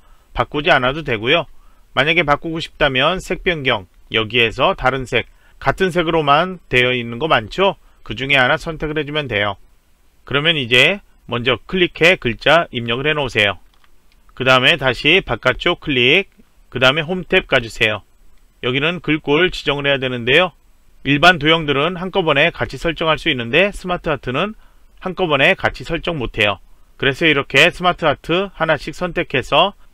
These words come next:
먼저 지정을 해놔야 돼요. 그러면 글꼴 이름, 굴림, 글자 크기 십팔 포인트로 변경, 그 다음에 글자 색 흰색이니까 바꾸지 않습니다. 이제 크기 위치 맞춰 놓으세요. 다음으로는 왼쪽 아래 사회적 써있는 도형 만들게요.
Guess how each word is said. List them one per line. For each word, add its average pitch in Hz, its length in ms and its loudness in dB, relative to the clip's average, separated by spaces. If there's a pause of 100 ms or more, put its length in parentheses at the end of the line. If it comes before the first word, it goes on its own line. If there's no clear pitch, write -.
먼저 120 420 2
지정을 135 460 -2
해놔야 156 320 2
돼요. 98 300 0 (440)
그러면 139 300 -2
글꼴 165 340 0
이름, 165 420 2
굴림, 147 600 -2
글자 123 300 -4
크기 143 500 0 (260)
십팔 185 440 -2
포인트로 156 480 -6
변경, 135 520 -2 (320)
그 120 100 -10
다음에 127 240 0
글자 160 340 -2
색 170 200 -4
흰색이니까 156 560 -2
바꾸지 127 380 -6
않습니다. 107 560 -2 (840)
이제 135 140 4
크기 190 320 -2
위치 170 320 0
맞춰 151 260 -2
놓으세요. 107 460 -2 (840)
다음으로는 147 460 2
왼쪽 139 400 -4
아래 117 360 4
사회적 160 500 0
써있는 139 400 -4
도형 135 260 -2
만들게요. 117 680 0